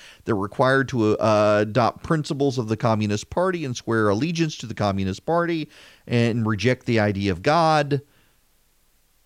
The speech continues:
And what does the United Nations do? The United Nations pushes out something saying, "Hey,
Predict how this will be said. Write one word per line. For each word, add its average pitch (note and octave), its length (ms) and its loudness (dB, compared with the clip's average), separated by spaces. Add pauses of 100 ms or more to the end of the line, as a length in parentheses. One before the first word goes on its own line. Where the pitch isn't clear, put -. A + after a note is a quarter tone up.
(920)
And B2 220 2
what D#3 120 4
does A3+ 140 0
the G#3 120 2
United D3 500 2
Nations C#3+ 420 0
do? C#3+ 180 2
The B2+ 120 0
United D3+ 460 0
Nations D3+ 420 -4
pushes C#3 440 -4
out A#2 220 0
something A2+ 460 -4
saying, G#2+ 600 -2
"Hey, C#3 760 0